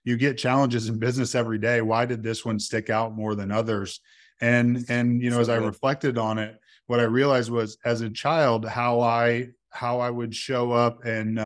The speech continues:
Speaker 1: and, you know, I have the most amazing parents in the world. So this is not a,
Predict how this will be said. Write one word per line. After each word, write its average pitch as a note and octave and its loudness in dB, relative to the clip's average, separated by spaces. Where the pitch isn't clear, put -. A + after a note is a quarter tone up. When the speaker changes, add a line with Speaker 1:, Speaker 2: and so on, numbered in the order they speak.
Speaker 1:
and, G#2+ 0
you C3+ 0
know, B2 6
I B2 6
have A2+ 0
the A2 -2
most A2 -2
amazing G#2 -6
parents G#2 -4
in G#2 -2
the G2 -4
world. G#2 -2
So G2 -10
this G#2 -4
is G2 -6
not G2+ 2
a, F#2+ 0